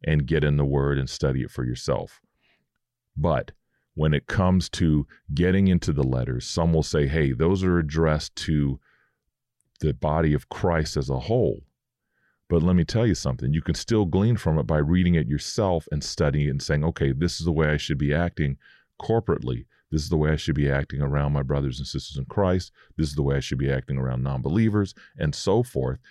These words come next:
And if everybody took their time to study, when you get together,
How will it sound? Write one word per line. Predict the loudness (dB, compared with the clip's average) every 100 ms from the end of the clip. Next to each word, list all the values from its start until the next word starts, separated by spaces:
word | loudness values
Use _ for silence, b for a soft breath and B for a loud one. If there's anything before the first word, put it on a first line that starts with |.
| b
And | 0 0
if | 2
everybody | 2 2 2 2 2
took | 0 0
their | 0
time | 0 0 2 2 0 -4 b b b
to | -6 -6
study, | -4 0 2 2 -2 -6 _ _ _ _ _ _ _ -8
when | -2 2
you | 2
get | 0 0
together, | 0 0 2 0 -2